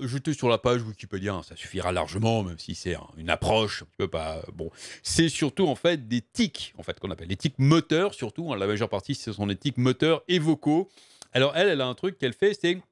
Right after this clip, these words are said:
euh, j'essaie de le faire, un truc comme ça, avec la bouche, voilà, elle fait ça très régulièrement. Elle a un petit, euh, un, dans son œil droit aussi qui, euh, qui twitch un peu, justement.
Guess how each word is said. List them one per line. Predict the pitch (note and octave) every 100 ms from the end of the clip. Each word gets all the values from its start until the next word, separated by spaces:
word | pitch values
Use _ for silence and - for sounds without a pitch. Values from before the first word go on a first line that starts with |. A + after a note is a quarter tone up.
| _ _ _ _ - - _ _
euh, | G#2+ G#2+
j'essaie | F#2+ A2+ D3+
de |
le | B2
faire, | C#3 C3 A#2 - - _ - - _ _
un | A2+
truc | B2+ B2
comme | A#2
ça, | A#2 A2+ A2+ G#2+ G2 - - - -
avec | A#2
la | A#2
bouche, | A#2+ D#3
voilà, | A#2 F#2+
elle |
fait | F#2 A2
ça | C#3+
très | - -
régulièrement. | F3+ D#3 C3+ F3+ - _
Elle | B2
a | C3
un | C#3
petit, | - F#3 F#3+ E3+
euh, | C#3 B2+ - _ -
un, | C3+
dans | C3+ C#3+ D#3+
son | - D3+
œil | D#3
droit | C#3+ C#3 D#3
aussi | C#3 A#2 D3 C#3+ -
qui, | - A#2
euh, | G#2 G#2+ G#2 G2+
qui | - A#2+
twitch | - E3 -
un | C#3
peu, | D3+ D3+
justement. | B2+ - A#2 C3+